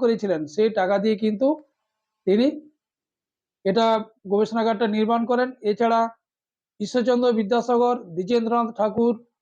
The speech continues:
এই ধরনের কিছু স্বনামধন্য ব্যক্তি, কিছু জমিদার তাকে আর্থিকভাবে সাহায্য করে। যেমন একজন সেন্ট জেভিয়ার্স কলেজের বিজ্ঞানের অধ্যাপক ফাদার ইউজিন লাফো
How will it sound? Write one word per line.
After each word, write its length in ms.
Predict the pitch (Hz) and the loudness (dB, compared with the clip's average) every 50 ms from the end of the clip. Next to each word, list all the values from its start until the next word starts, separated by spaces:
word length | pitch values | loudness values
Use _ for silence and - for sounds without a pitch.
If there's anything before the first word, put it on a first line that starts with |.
| _ _ _ _ _ _ _ _ _ _ _ _ _ _ _ _ - 226 | _ _ _ _ _ _ _ _ _ _ _ _ _ _ _ _ 0 0
এই 80 | 240 220 | 2 2
ধরনের 260 | 254 262 262 269 262 262 269 | 2 2 2 0 0 -2 -4
কিছু 160 | 240 - 269 254 - | -4 -2 -2 -2 0
স্বনামধন্য 440 | 226 233 240 240 240 240 247 247 254 240 240 | 0 0 0 0 0 0 -2 -2 -2 0 0
ব্যক্তি, 220 | 254 220 - 277 254 214 233 | -2 -2 -2 -2 -2 -2 -2
কিছু 160 | 214 - 247 208 170 | -2 -2 -2 0 0
জমিদার 440 | 208 214 220 240 226 233 233 233 233 233 - _ _ _ _ _ _ _ - | 0 0 2 2 2 2 2 2 0 -2 -6 _ _ _ _ _ _ _ -4
তাকে 280 | 180 185 190 180 233 233 233 240 240 233 _ - 185 | -2 -2 -2 0 0 2 2 0 -2 -4 _ -6 -4
আর্থিকভাবে 580 | 185 180 - 254 247 240 214 214 226 214 240 240 247 247 - _ _ _ _ _ | -4 -2 -2 -2 -2 0 0 0 2 2 2 0 0 -2 -8 _ _ _ _ _
সাহায্য 300 | - 175 180 185 180 214 220 202 | -4 -2 -2 -2 -2 -2 -2 -2
করে। 160 | 226 220 233 226 226 - _ _ _ _ _ _ _ _ - 156 160 | 0 0 -2 -2 -4 -8 _ _ _ _ _ _ _ _ -12 -6 -2
যেমন 240 | 220 226 240 247 247 247 247 - - _ _ _ _ _ _ _ _ 190 196 | -2 0 0 -2 -2 -4 -6 -10 -12 _ _ _ _ _ _ _ _ -2 0
একজন 260 | 214 208 220 240 240 240 247 262 - _ _ _ - - | 0 2 2 2 2 0 -4 -8 -14 _ _ _ -8 -2
সেন্ট 200 | 220 233 240 233 208 | 0 0 0 0 0
জেভিয়ার্স 360 | 233 233 226 254 262 262 262 - - | 0 2 2 2 2 2 0 -2 -4
কলেজের 380 | 233 233 233 233 240 240 247 240 240 415 - _ _ _ _ _ _ 160 160 | -2 -2 0 0 2 2 0 0 -2 -8 -20 _ _ _ _ _ _ -12 -10
বিজ্ঞানের 380 | 208 185 180 240 247 247 247 247 220 | -8 -4 -2 -2 -2 -2 -2 -2 -2
অধ্যাপক 360 | 196 196 196 170 170 156 147 143 - _ _ _ _ _ _ _ _ _ _ _ _ _ | 0 -2 -2 -2 -2 -4 -4 -6 -10 _ _ _ _ _ _ _ _ _ _ _ _ _
ফাদার 300 | - 196 208 208 240 247 240 220 226 | -2 -2 0 0 0 -2 0 0 -2
ইউজিন 240 | 233 208 254 247 240 220 | 0 0 -2 -2 0 0
লাফো 260 | 208 214 165 196 202 | 0 0 0 0 -2